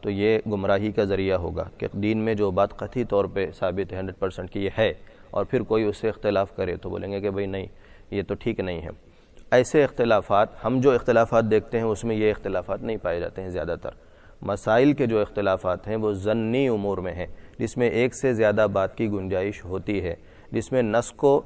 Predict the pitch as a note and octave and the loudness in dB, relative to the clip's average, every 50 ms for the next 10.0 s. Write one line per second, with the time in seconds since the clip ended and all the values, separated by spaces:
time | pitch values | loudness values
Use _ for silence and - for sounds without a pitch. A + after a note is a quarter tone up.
0 | - - - - - - - - A2 A2 A2 A2+ A2 G#2 - - G#2+ A2 A2+ G2+ | -6 -20 -20 -20 -20 -14 -6 -2 0 2 2 2 0 -4 -4 -4 -2 -2 -2 -2
1 | - G#2+ A2+ A2 - A2 G#2+ G#2+ A2+ B2+ - - G2+ F#2+ F#2+ G2+ F#2 - G2 F#2 | -2 -4 -6 -4 -2 -2 -2 -2 -2 -4 -2 -2 0 0 0 -2 -4 -4 -4 -4
2 | F#2+ - - - - - - - - G#2+ G#2 A2 A2 G#2+ G2+ - G#2 G#2 A#2+ C3+ | -4 -8 -8 -14 -20 -20 -18 -8 -2 2 2 2 2 2 -2 -4 -2 -2 0 0
3 | C3+ - - - A2+ A2 - - G2 G#2 G#2+ G#2 A2 A2+ B2 C3 B2 A2 G2+ G#2+ | -2 -2 -2 -2 -2 0 0 -2 -6 -4 -4 -2 -2 -2 0 0 0 0 -2 -2
4 | C3 - - - - - - - - - - - - - - A2 G#2+ G#2+ A2+ A#2+ | -4 -6 -8 -20 -20 -20 -20 -20 -20 -20 -20 -16 -6 -2 0 4 4 4 6 6
5 | B2 B2+ A#2+ - A2+ G#2 G2 G2 A2+ G#2+ - - A#2 G#2+ - - G#2 G2+ G2+ A2 | 4 4 4 4 4 4 4 2 -2 -6 -4 -4 -6 -6 -4 -4 -2 0 0 0
6 | G#2 - F2+ G2 A2+ C3 B2+ - A2 G2 - - - F2+ F2+ F2+ - - - - | -2 -4 -6 -2 0 0 0 -2 -4 -6 -4 -4 -2 -2 -2 -2 -6 -10 -14 -20
7 | - - - - - B2+ C3 C3+ C3+ - - - - - - - - - A#2 A2 | -20 -18 -8 -2 0 0 0 0 -2 -6 -20 -20 -20 -20 -20 -14 -6 -4 -4 -2
8 | - G#2+ G#2 - - G#2 A2 A2+ G#2+ - G2+ G#2 G#2+ - - G#2 G#2+ G#2+ A2+ A2 | -2 -4 -6 -2 -2 0 0 0 0 0 0 0 0 0 -4 -4 -4 -2 -2 -4
9 | A2 - - G#2 G2+ G2 - - - F#2+ F2+ F2+ F2+ F#2 G2+ G2 - A2+ G#2+ | -4 -4 -4 -4 -4 -4 -6 -4 -4 -2 -2 -2 -4 -6 -6 -8 -4 -4 -4